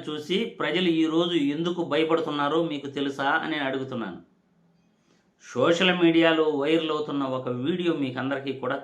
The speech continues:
చూపిస్తాను. ఎందుకు చంద్రబాబు గారిని చూసి ప్రజలు భయపడుతున్నారు, ఈ వీడియో చూసిన తర్వాత మీకే ఒక క్లారిటీ వస్తుంది.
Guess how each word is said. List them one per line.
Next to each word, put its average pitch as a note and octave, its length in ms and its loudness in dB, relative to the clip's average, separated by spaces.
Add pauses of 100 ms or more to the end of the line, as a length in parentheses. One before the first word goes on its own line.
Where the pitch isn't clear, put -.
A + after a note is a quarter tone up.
చూపిస్తాను. A2+ 460 -12 (580)
ఎందుకు F#3 680 -2 (440)
చంద్రబాబు E3 460 4
గారిని D#3 380 2
చూసి D3+ 200 -4
ప్రజలు C#3+ 400 0
భయపడుతున్నారు, C#3+ 880 -2
ఈ C#3+ 220 -4
వీడియో E3 320 4
చూసిన D#3 360 -4
తర్వాత D3+ 360 0
మీకే C#3+ 380 0
ఒక C#3 220 -4
క్లారిటీ B2+ 440 -4
వస్తుంది. G2 500 -10